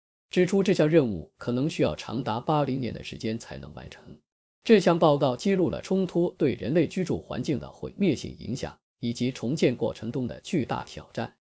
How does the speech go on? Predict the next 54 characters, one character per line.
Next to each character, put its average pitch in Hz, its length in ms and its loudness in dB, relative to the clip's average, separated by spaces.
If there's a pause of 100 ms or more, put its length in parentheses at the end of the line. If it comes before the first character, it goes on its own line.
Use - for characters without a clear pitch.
(140)
加 202 240 6
萨 143 160 2
的 143 100 0
景 78 240 -6
象 135 260 0
被 135 160 0
比 - 200 -12
作 - 180 -8
月 190 240 2
球 - 320 -6
表 - 260 -10
面， 139 240 -4 (500)
让 135 200 2
人 147 160 0
不 147 140 0
禁 156 200 0
感 69 200 -6
叹 117 200 -6
于 117 140 -4
战 143 220 2
争 165 120 0
所 - 200 -6
带 123 180 -4
来 - 140 -8
的 120 100 -4
破 - 240 0
坏 107 160 -2
力 170 220 -2
量。 - 180 -14 (460)
而 180 100 8
在 185 160 8
经 214 220 4
济 180 160 2
领 - 100 -8
域， 135 400 -2 (200)
联 147 140 4
合 180 200 4
早 85 180 -2
报 117 220 2
提 135 180 -4
供 147 140 0
了 131 140 -2
亚 147 220 0
太 120 240 -8
和 143 140 -6
本 - 340 -12
地 190 160 0
股 - 160 -14
市 - 140 -12
的 - 100 -18
最 - 200 -6
新 175 240 -2
动 165 160 -2
态。 - 200 -18